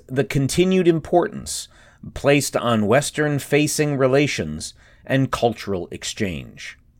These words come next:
His role as Silk Road founder and Belt and Road Initiative inspiration, in turn, reflects China's assumed role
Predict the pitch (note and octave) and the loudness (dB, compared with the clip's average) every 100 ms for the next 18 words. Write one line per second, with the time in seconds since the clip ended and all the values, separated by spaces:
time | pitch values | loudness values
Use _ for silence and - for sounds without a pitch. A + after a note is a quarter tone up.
0 | _ _ _ _ _ _ - A3+ F#3 E3 | _ _ _ _ _ _ 6 6 6 4
1 | F2+ A1+ - _ _ - _ _ - E2+ | 4 2 -10 _ _ -20 _ _ -8 -4
2 | E2+ - - E3+ E3+ - - C3 C#3+ D#3 | -2 0 6 6 6 0 -4 4 8 8
3 | D3 - D#3+ E3 D#3+ C2+ B1 - _ - | 6 4 2 4 2 -2 -8 -16 _ 0
4 | A#2+ A2 A2+ G#2 C3 D3+ E3 - - C3+ | 4 4 2 2 4 6 4 -2 0 2
5 | B2 C#3 D#3+ C#3+ A#2 C3 D3+ D3 A#2 G#2+ | 4 8 8 6 2 2 2 2 4 2
6 | - E3 F3 D#3+ - A#2+ A2+ E3+ - - | 0 2 2 2 0 2 6 6 4 -2
7 | A2+ - - - - - - _ - D#3+ | -8 -20 -20 -20 -20 -20 -20 _ 0 6
8 | G#3 G#3 - - A3 E3+ A#2+ B2+ C#3 C3 | 8 8 4 4 6 6 4 2 0 2
9 | E3 D#3 - - - - - - F3+ G3+ | 6 6 4 -8 -6 -4 -2 2 4 6
10 | G#3 F#3+ D#3 C#3 - G3 A3 A3 D#3+ F#3+ | 6 4 0 -2 2 6 8 8 8 8
11 | B2+ D#2 E2+ | 8 4 -4